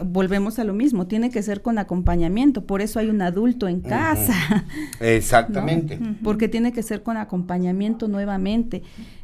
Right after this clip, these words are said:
Speaker 1: Eh, este, es ponerle las pautas, "Mira, va a suceder esto", o, o si ellos llegan y nos cuentan, "¿Sabes qué pasó esto en la escuela?".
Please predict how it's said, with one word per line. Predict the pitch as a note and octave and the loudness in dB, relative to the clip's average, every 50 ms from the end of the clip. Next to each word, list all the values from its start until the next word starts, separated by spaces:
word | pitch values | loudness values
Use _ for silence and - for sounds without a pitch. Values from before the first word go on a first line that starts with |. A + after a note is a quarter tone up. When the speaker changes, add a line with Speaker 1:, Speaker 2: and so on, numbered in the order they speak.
| - | -14
Speaker 1:
Eh, | - - C3+ - E3 F#3+ F3+ D3+ - - G3+ | -12 -10 -10 -8 -6 -6 -6 -6 -6 -2 -2
este, | G3 F#3 - - A3 G3+ F3+ - - - - - - - - | -2 -2 -2 -2 -2 -2 -2 -4 -10 -14 -16 -18 -14 -4 2
es | A#3+ A#3 B3+ B3+ - - - - - - - - - - - - - - - - - - - - - - - - | 4 4 4 4 2 -2 -8 -12 -16 -20 -20 -20 -20 -20 -20 -18 -18 -18 -18 -20 -20 -20 -20 -20 -20 -14 0 4
ponerle | - A#3+ A#3+ B3 B3+ B3+ C4 C4+ D4 | 6 8 8 8 6 4 4 2 2
las | C#4+ A#3 G3+ - - | 2 2 0 -2 -2
pautas, | - - A#3 B3 B3+ B3+ B3+ F#3+ F3+ - | 0 4 4 4 4 4 0 -2 -2 0
"Mira, | G3 F#3 F3+ F#3 F3+ F#3 - - G3 | 0 2 2 0 -2 -4 -4 0 2
va | A3+ | 2
a | A#3+ | 2
suceder | A#3+ B3 A#3+ B3+ A#3 G3+ G3+ G3 | 2 0 -2 0 0 0 0 0
esto", | G3+ A3 - - - - | 0 -2 -2 -2 0 0
o, | A3+ - - A3 A3+ A3+ | 0 2 4 6 6 6
o | A3 | 4
si | A3 - B3 | 4 4 4
ellos | A#3+ A#3+ A#3+ C4 B3+ | 4 4 4 4 4
llegan | C4 B3 A#3+ B3 B3 | 4 2 4 4 4
y | A#3 A3 | 4 4
nos | G#3+ G#3 G#3 - | 4 2 0 0
cuentan, | - A3+ A3 G#3+ G#3 G3+ G3 | 0 0 0 2 0 0 0
"¿Sabes | - G#3+ G#3+ A3 A3 | 2 2 2 2 0
qué | - A#3 | -2 -2
pasó | A3+ - G#3+ G#3+ - - A3 A3 | 0 2 0 2 2 2 4 4
esto | A3+ A3 - - | 4 2 2 0
en | G#3+ G3+ F#3+ | 2 2 2
la | G3 | 0
escuela?". | F#3+ - - A#3+ B3 B3 G#3 F2 | -2 -2 2 2 4 4 2 0